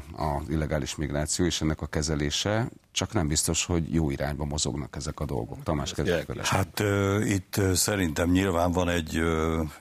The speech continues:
Speaker 2: egy, ö, életvágy, tehát egy természetes védekezési ösztöne a tagállamoknak, hogy, ö, hogy azért valamilyen szinten meg kell őriznünk a saját létünket, meg a kormányzásunkat természetesen.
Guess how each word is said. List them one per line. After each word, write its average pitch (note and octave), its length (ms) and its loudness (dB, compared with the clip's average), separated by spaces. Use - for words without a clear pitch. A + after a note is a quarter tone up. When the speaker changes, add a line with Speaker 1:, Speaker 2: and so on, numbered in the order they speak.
Speaker 2:
egy, D#2+ 340 -4
ö, D#2 340 -2
életvágy, D#2 1080 0
tehát D#2 320 -4
egy - 100 -8
természetes D#2+ 880 -2
védekezési E2+ 680 0
ösztöne E2+ 460 0
a D2 80 -4
tagállamoknak, D#2+ 920 -2
hogy, E2+ 360 -4
ö, D#2+ 380 0
hogy E2+ 200 -6
azért D#2+ 260 -2
valamilyen E2 440 0
szinten E2+ 460 0
meg F2 200 0
kell E2 200 -2
őriznünk D#2 640 -4
a E2 60 -2
saját D#2 400 -2
létünket, E2+ 560 0
meg F2+ 140 0
a D2+ 100 0
kormányzásunkat E2 1200 0
természetesen. G2 920 -4